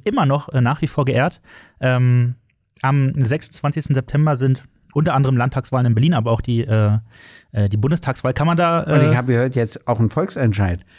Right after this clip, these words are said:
Speaker 1: Ach,
Speaker 2: Mensch, man
Speaker 1: auch noch.
Speaker 2: kommt ja ganz durcheinander.
Speaker 1: Na, aber
Speaker 2: So
Speaker 1: man
Speaker 2: viele Zettel kriegt man da, auf denen
Speaker 1: Ja.
Speaker 2: man abstimmen soll.
Speaker 1: Deswegen, und, und weil man so durcheinander kommt, wollte ich noch kurz fragen, kann man denn bei Ihrem Namen bei, äh,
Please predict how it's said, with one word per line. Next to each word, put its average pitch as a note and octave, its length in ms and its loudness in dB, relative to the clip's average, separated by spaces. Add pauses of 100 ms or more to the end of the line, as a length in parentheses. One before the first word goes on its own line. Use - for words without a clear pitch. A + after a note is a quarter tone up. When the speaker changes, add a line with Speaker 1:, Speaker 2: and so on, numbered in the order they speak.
(140)
Speaker 1:
Ach, B2 80 -2
Speaker 2:
Mensch, B2 140 0
man A2+ 100 2
Speaker 1:
auch G#2 60 0
noch. - 60 2
Speaker 2:
kommt G#2+ 120 0
ja G#2 100 0
ganz G2 340 -2
durcheinander. G2 580 2
Speaker 1:
Na, - 20 4 (180)
aber C3 60 4
Speaker 2:
So A#2+ 140 4
Speaker 1:
man B2 80 0
Speaker 2:
viele A2+ 220 2
Zettel A2+ 340 -2
kriegt - 260 -4
man A2 160 -2
da, G2 220 -4
auf A2+ 120 -6
denen G#2+ 180 4
Speaker 1:
Ja. G#2+ 60 4
Speaker 2:
man A#2 140 2
abstimmen A#2+ 480 -2
soll. A2 240 0
Speaker 1:
Deswegen, D3 300 -2
und, C#3 180 -2
und B2 180 0
weil A#2 120 0
man D3 140 0
so C3+ 60 -2
durcheinander A#2+ 320 0
kommt, C#3 140 -4
wollte B2+ 120 0
ich C3 40 -6
noch C3+ 120 0
kurz B2+ 120 -4
fragen, B2 220 -4
kann C#3+ 100 0
man D3+ 140 0
denn C#3 180 0
bei A#2+ 120 0
Ihrem E3+ 340 0
Namen D3 260 2 (160)
bei, B2 280 0
äh, - 60 -6